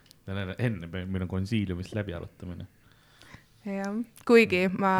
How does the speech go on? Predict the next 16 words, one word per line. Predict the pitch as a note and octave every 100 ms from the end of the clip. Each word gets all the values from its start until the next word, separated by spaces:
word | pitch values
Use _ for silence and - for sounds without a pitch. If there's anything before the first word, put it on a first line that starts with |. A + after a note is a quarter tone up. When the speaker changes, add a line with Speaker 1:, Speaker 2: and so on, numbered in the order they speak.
| F#3+ F#3+ F#3 F#3 F#3 - - - - -
Speaker 2:
nüüd, | G3+ -
kui | F#3 E3+
ma | F#3+
sealt | - G#2+ - - _ _ _ _ - - G3+
Anni | G#3 F#3 F3+
tuurilt | F#3+ F#3
tagasi | - F3 F3 -
tulin, | F#3+ F#3 G#3 - - - - - -
siis | - -
ma | G3 -
autos | G3+ E3+ F3+
mõtlesin | F3+ - F#3
küll, | F3+ F3+ - -
Speaker 1:
Mhm. | A#2 G2 G#2+ - _ - - G#3
Speaker 2:
et, | - -
äh, | F#3+ G3 G3 G3 G3 -